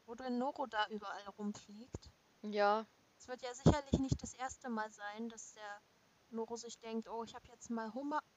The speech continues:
Speaker 1: Hunger, mal gucken, wo ich was kriege."
Speaker 2: Ich denke auch, ja. Also, dass sie das nicht so reinbringt. Aber vielleicht vertraut sie da sehr dem Schutz ihres Katers, dass der da sich schon drum kümmern wird und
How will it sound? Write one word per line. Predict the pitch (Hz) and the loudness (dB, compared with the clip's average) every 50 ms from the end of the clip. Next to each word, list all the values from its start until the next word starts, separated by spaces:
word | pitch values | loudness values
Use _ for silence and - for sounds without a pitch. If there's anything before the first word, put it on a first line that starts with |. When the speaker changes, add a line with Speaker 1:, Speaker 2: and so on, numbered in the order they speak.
| - - | -14 -8
Speaker 1:
Hunger, | 269 277 294 285 285 277 | -4 0 4 4 4 4
mal | 262 247 247 254 | 4 2 0 0
gucken, | - - 277 - - 269 247 247 | -2 -8 -10 -8 -6 -6 -4 -4
wo | 254 | -6
ich | 247 - - | -8 -6 -10
was | 233 220 - - | -12 -12 -12 -2
kriege." | - - 277 277 277 - - - - - | 0 0 0 0 -6 -18 -20 -20 -14 -12
Speaker 2:
Ich | - - | -12 8
denke | - 220 208 190 233 233 208 | 8 8 8 8 8 8 10
auch, | 190 214 202 175 175 - | 12 12 10 8 6 2
ja. | - 175 175 180 175 175 190 - - - - - | 4 6 6 8 6 6 2 -2 -12 -20 -10 -8
Also, | 208 208 - - 190 190 | -6 -2 2 4 4 4
dass | 185 190 196 202 - | 6 6 6 6 4
sie | - | 2
das | - 190 196 - | -2 -2 -2 0
nicht | - 202 190 - | 0 0 0 4
so | 202 196 | 4 4
reinbringt. | 190 - 175 180 185 202 220 220 220 220 240 240 - - - - - _ _ _ - - | 8 8 8 8 8 4 0 0 0 0 -2 -4 -6 -8 -8 -10 -14 _ _ _ -4 2
Aber | - 196 214 226 | 6 8 8 8
vielleicht | - - 202 202 220 - | 10 12 12 12 12 10
vertraut | 220 196 - - 202 214 - | 2 4 10 10 10 10 10
sie | - | 6
da | 196 196 196 | 6 6 6
sehr | 185 - 190 190 196 196 202 - - - _ - | 8 8 8 10 10 10 8 6 0 -14 _ 8
dem | 233 240 226 226 | 8 8 8 8
Schutz | - - 277 - - - - | 6 4 4 4 2 2 4
ihres | - 233 247 226 233 - | 4 2 2 2 0 0
Katers, | - - 240 226 240 - - 240 208 247 - - - - - - - - - - _ _ | 10 12 12 12 12 12 12 8 8 6 6 0 -6 -8 -10 -14 -20 -20 -20 -20 _ _
dass | - 196 180 185 190 - - - | 0 2 2 2 2 0 -4 2
der | - 185 180 | 4 4 6
da | 190 190 196 190 | 8 6 6 6
sich | 202 208 - - - | 2 0 2 4 4
schon | - 196 190 190 | 4 4 0 -2
drum | 190 - - 190 | -4 -4 -4 -4
kümmern | 208 - 233 214 202 185 185 180 | -4 -4 0 2 4 2 2 2
wird | 170 170 170 - | -2 -2 -2 -2
und | 180 185 185 - - - - - | -6 -8 -6 -4 -4 -4 -4 -8